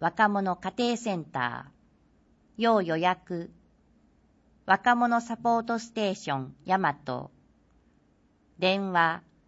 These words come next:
ゼロ七四四四四二ゼロ五五。健康相談、介護相談。毎週火曜日、十時から十二時、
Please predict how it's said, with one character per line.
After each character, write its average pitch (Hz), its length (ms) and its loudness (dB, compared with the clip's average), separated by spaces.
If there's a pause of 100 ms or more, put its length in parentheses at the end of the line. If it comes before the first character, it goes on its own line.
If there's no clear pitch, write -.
(520)
ゼ 196 160 2
ロ 247 120 6
七 214 340 2
四 196 360 0
四 151 320 0 (480)
四 202 360 2
四 151 280 -4 (460)
二 240 260 0
ゼ 240 160 -2
ロ 170 160 0
五 180 300 2
五。 151 440 -4 (3000)
健 240 300 -2
康 240 320 4
相 185 260 0
談、 131 320 -8 (320)
介 202 240 2
護 220 140 2
相 196 300 0
談。 120 260 -8 (920)
毎 240 260 2
週 247 280 -4
火 233 180 2
曜 190 220 0
日、 127 300 -12 (680)
十 226 260 0
時 190 140 -6
か 160 180 0
ら 151 260 -2 (200)
十 233 260 0
二 214 200 -2
時、 151 300 -12